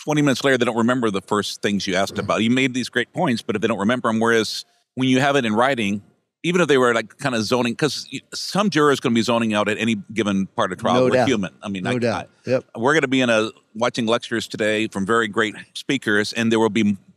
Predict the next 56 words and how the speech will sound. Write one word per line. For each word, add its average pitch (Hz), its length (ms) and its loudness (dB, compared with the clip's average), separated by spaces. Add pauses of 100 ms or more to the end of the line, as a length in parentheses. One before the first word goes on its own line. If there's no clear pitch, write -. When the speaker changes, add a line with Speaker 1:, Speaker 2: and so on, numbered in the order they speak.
Speaker 1:
points 113 240 -4
in 127 80 -4
time 127 460 0
where 107 260 2
we're 104 160 -2
gonna 110 160 0
be 107 140 -6
thinking 117 300 -6
about 107 260 0
something 117 260 -4
else, 120 320 0
or 101 120 -2
it's 104 100 -12
just - 240 -6
'cause 123 140 -6
we're 131 80 -4
human 131 200 -2
beings. 123 320 -2
Speaker 2:
Yeah. 107 200 -2 (240)
Speaker 1:
But 139 100 -2
then 156 120 0
they 156 60 2
can 147 100 -2
go 143 100 2
back 139 220 -2
to 95 120 -4
it. - 100 -10 (320)
Speaker 2:
Yep. 123 140 -4 (240)
Speaker 1:
And, 104 260 0
and 101 140 -4
it 104 140 -4
stays 135 320 -2
there 101 260 2
and 90 100 -2
it 87 40 -10
reminds 104 480 -4
them. 92 300 -2
Speaker 2:
And 139 160 2
they 139 100 4
see 208 340 2
it. - 160 -2 (260)
Speaker 1:
Yeah. 98 200 -6 (120)
Speaker 2:
And, 135 160 0
and 135 200 2
I 127 80 2
think 160 320 -2
that, 160 340 0 (160)
that 151 380 -2
was 143 200 0
one 135 180 2
of 131 100 2
the 117 80 0
biggest 123 420 0
takeaways 120 720 2
that 107 160 0
we 139 720 2